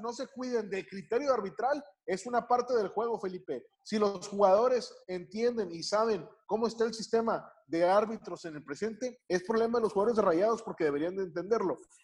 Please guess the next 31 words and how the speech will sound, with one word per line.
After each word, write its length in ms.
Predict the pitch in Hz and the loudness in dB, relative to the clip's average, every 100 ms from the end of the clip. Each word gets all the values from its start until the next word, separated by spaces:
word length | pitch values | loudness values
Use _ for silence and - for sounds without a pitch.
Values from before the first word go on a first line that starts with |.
| _ - | _ 0
Ahora, 420 | 131 165 170 120 - - - _ _ _ _ | 6 8 8 6 -2 -20 -20 _ _ _ _
este, 680 | 135 139 - - 147 135 117 - _ _ _ - | -10 -8 -8 -6 0 0 0 -8 _ _ _ 4
para 160 | 165 | 6
mí 80 | 160 | 8
están 200 | 208 240 | 6 4
jugando 340 | 190 226 220 214 | 4 4 4 2
igual. 340 | 196 196 123 - - | 4 2 -2 -12 -8
Tigres 340 | 220 254 247 202 | -2 4 4 2
mejor, 420 | 190 214 262 226 | -4 2 2 2
sí, 200 | 240 240 | -6 -4
¿por 180 | 208 185 | -6 -2
qué? 160 | 220 | -2
Porque 300 | 214 190 - | -2 -10 -8
inventan, 500 | 170 156 208 214 226 190 160 | -8 -4 -6 -4 -8 -8 -16
intenta 600 | 175 165 185 220 226 208 | -12 0 4 4 2 -2
cosas 260 | 208 208 | -4 -4
diferentes. 600 | 202 196 202 226 185 - - - _ - | -6 0 0 0 -6 -12 -16 -20 _ 0
Pero 140 | 147 | 2
los 120 | 139 | 4
dos 160 | 131 160 | 2 -2
equipos 360 | 226 233 240 190 | -2 -2 -2 -4
están 260 | - 208 | -4 -4
jugando 460 | 190 214 202 175 160 | 0 2 4 2 4
para 180 | 151 143 | 4 4
lo 160 | 139 | 0
que 160 | 131 127 | -6 -10
tienen, 380 | 170 226 269 254 _ _ | -4 -2 -4 -8 _ _
están 200 | - 170 | -4 -2
jugando 360 | 185 196 190 185 | 2 2 2 0
muy 160 | 202 | 0
mal. 320 | 196 202 165 | 0 2 0